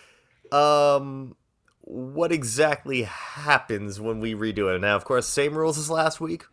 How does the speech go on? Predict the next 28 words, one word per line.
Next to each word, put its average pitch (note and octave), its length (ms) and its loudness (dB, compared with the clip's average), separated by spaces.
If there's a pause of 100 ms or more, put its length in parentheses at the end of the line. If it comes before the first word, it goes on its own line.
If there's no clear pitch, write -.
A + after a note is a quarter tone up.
(140)
We A#2 240 -6
are A2+ 160 0
not A#2+ 240 0
doing B2 540 -6
any C3 220 -4
of C3+ 80 -8
the A#2+ 60 -8
same A#2+ 300 -8
trades B2+ 640 -4
that A#2 120 2
happen A2+ 280 -2
on G#2 220 -2
draft G#2 280 2
night. D#3+ 380 -2 (480)
This G#2+ 320 -4
is G#2 720 -2
the G#2+ 400 -12
exact A2 400 -2
same B2+ 260 -10
way A#2+ 440 -4 (380)
that, G2 460 -2
uh, F#2 380 2
the F#2 160 -8
draft G2+ 300 0
kicked A2+ 260 -4
off. E2+ 240 -2
So G2 300 0
obviously, G2+ 640 -4